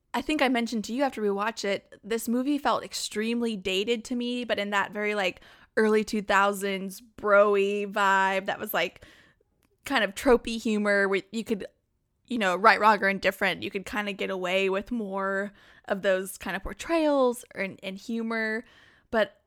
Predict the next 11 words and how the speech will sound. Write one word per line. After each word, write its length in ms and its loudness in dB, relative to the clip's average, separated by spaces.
I, 220 0
yeah, 160 -6
I 40 -6
had 140 -2
a 60 2
real 180 4
problem 340 0
with 120 -6
the 100 -4
way 480 -4
that 420 0